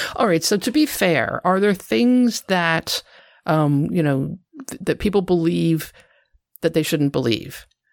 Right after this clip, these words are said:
and they should know better? Uh, does critical thinking,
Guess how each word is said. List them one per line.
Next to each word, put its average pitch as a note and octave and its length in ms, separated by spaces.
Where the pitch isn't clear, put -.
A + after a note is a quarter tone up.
and D#3+ 100
they D#3+ 140
should E3 160
know D3 160
better? - 400
Uh, D3 160
does D#3 220
critical F#3+ 340
thinking, D#3+ 600